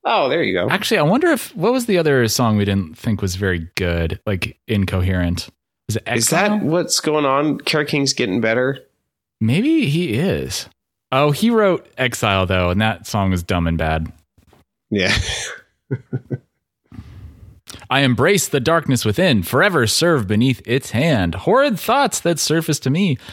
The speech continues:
Speaker 2: ceremony, blood's command. Hmm. I will live through this forever. I have done the things you grieve. Hmm.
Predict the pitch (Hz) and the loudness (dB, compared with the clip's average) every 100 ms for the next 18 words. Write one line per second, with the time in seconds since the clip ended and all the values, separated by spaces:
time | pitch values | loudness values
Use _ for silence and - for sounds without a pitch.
0 | - - - 107 123 113 104 98 87 101 | -12 -4 0 2 4 4 2 2 0 0
1 | 113 110 95 - 98 104 104 90 90 - | 2 0 -4 -2 0 2 2 2 -2 -6
2 | _ _ _ - - 113 87 78 - - | _ _ _ -14 -6 -4 -4 -6 -12 -6
3 | 151 156 185 208 175 185 180 175 165 - | 0 2 4 2 0 0 2 2 0 0
4 | 151 156 151 156 - 117 113 131 143 135 | 2 2 2 0 0 0 2 2 2 2
5 | - 131 107 104 92 113 139 147 160 160 | 2 2 2 0 0 0 2 2 0 -4
6 | - _ 170 180 170 170 | -14 _ -2 0 2 2